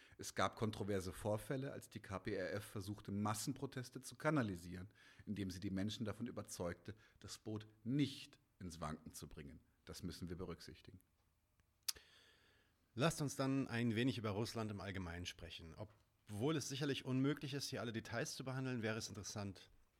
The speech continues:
Speaker 2: eure Perspektive auf die russische Gesellschaft und Regierung zu haben.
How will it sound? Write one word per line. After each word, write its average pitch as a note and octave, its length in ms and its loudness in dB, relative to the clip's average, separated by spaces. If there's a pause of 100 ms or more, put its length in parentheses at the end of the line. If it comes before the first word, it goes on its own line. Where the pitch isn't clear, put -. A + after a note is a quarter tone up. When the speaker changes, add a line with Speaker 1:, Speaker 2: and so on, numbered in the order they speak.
(100)
Speaker 2:
eure G#2+ 240 -2
Perspektive G#2 720 0
auf F#2 180 -4
die F#2+ 160 -4
russische F#2+ 400 -2
Gesellschaft F#2+ 480 -6
und F#2 140 -8
Regierung F#2+ 380 -4
zu G2 120 -6
haben. E2 280 -6